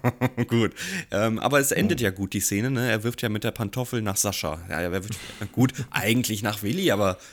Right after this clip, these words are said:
Speaker 1: aber er wirfte mit dem Schuh nach dem Kind. Das finde ich ja dann wieder gut.
Speaker 2: Und, äh, Sascha präsentiert erstmal seinen blutigen
Speaker 1: Ah.
Speaker 2: Finger.
Speaker 1: <laughs>
Speaker 2: Wo
Speaker 1: Guck
Speaker 2: Peter
Speaker 1: mal,
Speaker 2: sagt,
Speaker 1: Blut.
Speaker 2: "Lass doch, lass doch
Speaker 1: <laughs>
Speaker 2: probieren." Oh ja, das ist Blut.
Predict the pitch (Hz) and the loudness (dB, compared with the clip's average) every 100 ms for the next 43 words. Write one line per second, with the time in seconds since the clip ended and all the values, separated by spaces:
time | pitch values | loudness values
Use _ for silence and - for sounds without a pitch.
0 | - - 87 92 90 98 - - - 156 | -20 -10 -4 -4 -2 -2 -2 -2 -4 -2
1 | 214 - 196 185 190 175 175 185 190 165 | -4 -2 -2 -2 -2 -2 -2 -2 -2 -2
2 | 117 98 - 127 135 - 135 139 131 131 | -2 -2 -4 -4 -4 -2 0 -2 -2 -4
3 | 123 87 87 - _ - _ _ _ 226 | -6 -8 -10 -10 _ -20 _ _ _ -4
4 | 175 127 131 117 113 117 160 - 156 151 | -4 -4 -4 -2 -2 -2 -4 -2 -2 -2
5 | 147 156 156 143 156 - 160 151 147 156 | -2 0 0 0 0 0 0 2 2 0
6 | 165 160 90 98 107 117 117 120 107 110 | 0 0 2 4 4 4 0 -2 -6 -8
7 | 104 131 - 139 - - - - - 135 | -2 -2 2 0 0 -4 -6 -12 -2 4
8 | 285 156 180 160 - 208 247 202 170 - | 4 6 6 6 6 8 8 8 6 4
9 | 170 185 165 185 180 - 180 208 202 110 | 6 8 8 6 4 2 2 4 6 6
10 | 101 - - 214 151 127 208 208 - 127 | 0 -2 6 8 8 4 2 0 -2 -2
11 | 110 | -2